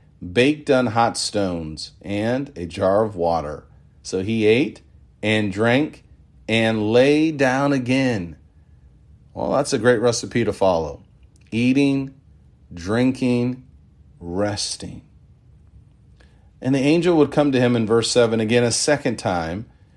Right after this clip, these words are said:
and touched him and said, "Arise, eat, because the journey is too great for you."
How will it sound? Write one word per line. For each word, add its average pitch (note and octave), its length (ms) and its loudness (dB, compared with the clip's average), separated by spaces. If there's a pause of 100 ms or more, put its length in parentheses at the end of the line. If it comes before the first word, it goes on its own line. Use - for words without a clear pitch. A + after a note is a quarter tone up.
(300)
and A#2 140 -2
touched D3+ 340 2
him B2+ 140 2
and A#2 100 0
said, A#2+ 200 2
"Arise, C3+ 720 2
eat, C3 380 -2 (500)
because D3+ 240 -4
the A#2+ 80 -2
journey C3 440 2
is G#2+ 120 0
too C3 160 -2
great G#2 480 0
for F2+ 120 -6
you." E2+ 420 -6